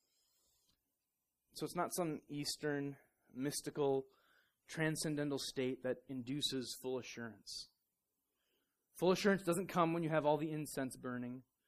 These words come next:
and all the lights are turned low. The confidence comes, Paul shows us, from being rooted in truth.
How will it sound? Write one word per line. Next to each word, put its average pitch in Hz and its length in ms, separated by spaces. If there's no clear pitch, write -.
and 123 100
all 127 100
the 131 80
lights 131 340
are 117 60
turned 113 280
low. 92 240
The 131 80
confidence 165 640
comes, 131 480
Paul 123 180
shows 104 320
us, 110 180
from 127 140
being 123 240
rooted 139 460
in 120 140
truth. 101 420